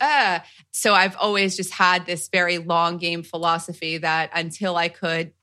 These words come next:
like, really stand behind what I was doing and say with confidence, "I know this works," I couldn't do it and accept money for it.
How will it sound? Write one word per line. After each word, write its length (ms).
like, 240
really 480
stand 360
behind 360
what 120
I 60
was 200
doing 360
and 180
say 400
with 220
confidence, 800
"I 100
know 200
this 220
works," 540
I 120
couldn't 380
do 180
it 80
and 80
accept 280
money 220
for 240
it. 160